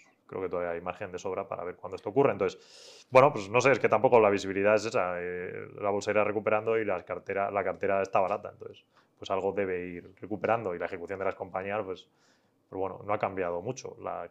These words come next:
que estén un poco más de peso europeo, pues ahora algo les afectará un pelín, eh, mínimamente, los crecimientos que son globales. Pues, por ejemplo, Se-, ServiceNow, pues habrá que ver un pelín y tal, está. Pero vamos, que son matizaciones, eh, ejecución a largo plazo,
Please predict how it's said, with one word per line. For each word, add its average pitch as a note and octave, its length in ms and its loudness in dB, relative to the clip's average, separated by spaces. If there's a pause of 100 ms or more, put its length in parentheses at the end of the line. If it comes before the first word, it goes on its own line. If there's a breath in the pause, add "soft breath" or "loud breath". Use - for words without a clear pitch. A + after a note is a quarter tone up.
(120)
que G2 120 -8
estén G2+ 280 -10
un G2+ 100 -12
poco G2+ 180 -4
más G2+ 160 0
de G2 100 -2
peso G2+ 240 -4
europeo, G2 400 -4
pues - 260 -20 (100)
ahora G2 300 0
algo F#2+ 160 0
les F#2+ 160 -4
afectará G2+ 360 -10
un G#2+ 120 -10
pelín, A#2+ 340 -8 (640)
eh, F#2+ 100 -8
mínimamente, G2+ 580 -4
los G#2 140 -4
crecimientos G2+ 480 -8
que G2 120 -8
son F#2+ 120 -10
globales. G2 380 0
Pues, - 160 -20 (100)
por - 80 -20
ejemplo, F2 340 -12
Se-, - 300 -6
ServiceNow, G2 560 -6
pues F#2 320 -20
habrá G2 240 -12
que F#2 60 -8
ver G2+ 180 -4
un F#2 100 -16
pelín G#2+ 320 -14
y A2+ 60 -20
tal, G#2+ 220 -8
está. - 180 -18 (880)
Pero F#2+ 120 -4
vamos, F2+ 200 -10
que - 160 -18
son F#2+ 160 -14
matizaciones, F#2+ 760 -4
eh, E2+ 220 -10
ejecución F#2 520 -6
a F#2 40 -2
largo F#2 260 -2
plazo, - 320 -4